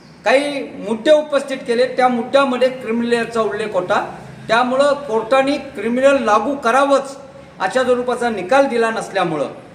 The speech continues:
माननीय पंतप्रधान आणि देशाच्या मंत्रिमंडळाने घेतलेल्या बैठकीत एससी एसटीला च्या रिझर्वेशनामध्ये क्रिमिनल लागू होणार नाही, हा जो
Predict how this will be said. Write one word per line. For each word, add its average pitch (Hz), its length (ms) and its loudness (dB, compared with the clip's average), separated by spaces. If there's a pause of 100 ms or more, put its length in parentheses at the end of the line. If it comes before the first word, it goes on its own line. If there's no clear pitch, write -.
(880)
माननीय 240 360 2
पंतप्रधान 247 720 0 (260)
आणि 214 200 -2
देशाच्या 233 840 0
मंत्रिमंडळाने 220 880 0
घेतलेल्या 190 400 -2
बैठकीत 160 480 -6 (800)
एससी 262 360 0
एसटीला 247 720 0 (680)
च्या 269 160 6
रिझर्वेशनामध्ये 233 760 2
क्रिमिनल 226 440 -2
लागू 214 300 6
होणार 214 260 0
नाही, 147 220 -6 (480)
हा 226 160 4
जो 262 460 4